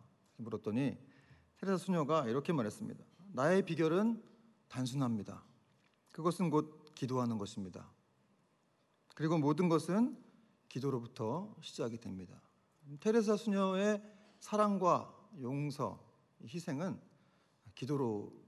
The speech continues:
비롯되었다는 것이죠. 왜냐하면, 여러분, 우리는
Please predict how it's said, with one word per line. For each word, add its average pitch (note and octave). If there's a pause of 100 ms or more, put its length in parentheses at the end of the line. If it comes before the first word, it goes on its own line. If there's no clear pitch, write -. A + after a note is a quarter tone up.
(120)
비롯되었다는 G#2+
것이죠. F#2+ (800)
왜냐하면, F#3+ (520)
여러분, G3
우리는 A3